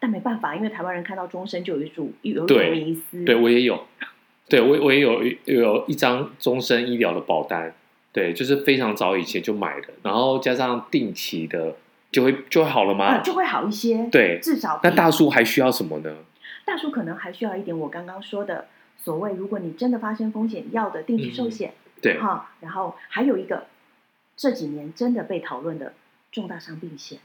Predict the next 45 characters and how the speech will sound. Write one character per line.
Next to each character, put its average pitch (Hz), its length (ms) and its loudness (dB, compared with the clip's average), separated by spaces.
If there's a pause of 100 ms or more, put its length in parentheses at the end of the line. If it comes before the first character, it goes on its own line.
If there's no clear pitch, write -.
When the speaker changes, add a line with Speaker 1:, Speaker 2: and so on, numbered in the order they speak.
(100)
Speaker 2:
嗯。 117 600 -4
Speaker 1:
也 - 80 -4
就 262 100 -4
是 294 60 -6
说， 277 280 -2
这 294 100 -4
些 269 180 -2
年 175 420 -4
重 220 160 -8
大 202 100 -8
伤 196 220 -14
病 185 200 -10
罹 170 200 -8
患 190 120 -14
的 160 100 -10
人 151 280 -12
次 185 440 -8 (400)
远 175 220 -6
比 175 200 -12 (400)
过 277 160 0
往 165 260 -6
来 151 120 -20
得 160 180 -18
多， 185 320 -8 (220)
尤 170 220 -2
其 - 280 -10
是 196 120 -10
癌 151 220 -12
症。 175 180 -10 (360)
Speaker 2:
嗯。 123 260 -4
Speaker 1:
那 302 100 0
一 254 120 -2
旦 311 120 -2
面 349 160 0
临 220 120 0
这 240 80 -2
个 196 100 -6
风 190 240 -14
险， 156 220 -12
你 185 120 -8
可 - 140 -18
能 160 180 -12
有 156 200 -10 (160)
一 269 100 2
年 160 320 -2